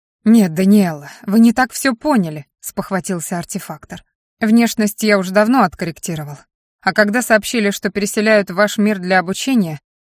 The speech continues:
то попросту забыл снять грим. Привык я к нему. Лицо сейчас точно голое». «Ага, понятно», пробормотала я. На самом деле я вот ни капельки не понимала.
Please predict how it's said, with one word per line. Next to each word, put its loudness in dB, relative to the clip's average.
то -2
попросту -2
забыл 0
снять 0
грим. -6
Привык -2
я -2
к -12
нему. -8
Лицо -2
сейчас -4
точно 0
голое». -4
«Ага, -2
понятно», -4
пробормотала -6
я. -14
На 2
самом 2
деле 2
я 2
вот -4
ни 4
капельки -2
не 4
понимала. 0